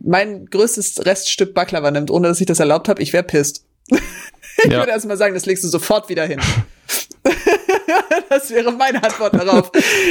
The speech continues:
Speaker 1: Aber hey, ich bin nicht Nate. Ähm, ja.
Speaker 2: Der es ihm ja auch erlauben wollte. Aber deswegen
Speaker 1: Ja.
Speaker 2: meckert er auch nicht. Aber es ist halt einfach,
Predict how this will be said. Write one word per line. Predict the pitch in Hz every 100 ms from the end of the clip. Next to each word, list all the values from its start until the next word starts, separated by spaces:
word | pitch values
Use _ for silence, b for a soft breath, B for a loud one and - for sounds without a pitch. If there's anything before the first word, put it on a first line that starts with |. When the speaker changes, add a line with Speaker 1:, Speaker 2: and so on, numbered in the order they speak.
| 339
Speaker 1:
Aber | 196 214 233
hey, | 254 214 180 - _ _
ich | - 196
bin | 214 214
nicht | 233
Nate. | 247 233 170 - -
Ähm, | 185 175 170 160 160 180 - -
ja. | 214 170 147 - -
Speaker 2:
Der | 160
es | 208
ihm | 170
ja |
auch | 143
erlauben | 147 139 127 113
wollte. | 139 151 90 82
Aber | 95 -
deswegen | - 104 - 120 110 110 117 156
Speaker 1:
Ja. | 190 180
Speaker 2:
meckert | 131 123 131
er | 98 85
auch | 87
nicht. | 98 - -
Aber | 107 107
es | 104 -
ist | 139
halt | 117 113 - _ _ _ _ _ -
einfach, | - 104 143 135